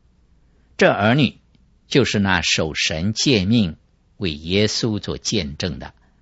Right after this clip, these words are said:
那时，龙就站在海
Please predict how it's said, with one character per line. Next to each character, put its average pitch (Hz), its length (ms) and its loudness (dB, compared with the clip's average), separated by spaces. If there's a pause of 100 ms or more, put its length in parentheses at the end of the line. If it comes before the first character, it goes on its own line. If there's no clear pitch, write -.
(800)
那 139 180 4
时， - 420 -2 (840)
龙 98 400 -2
就 87 260 0
站 90 300 0
在 80 400 -4
海 80 420 -8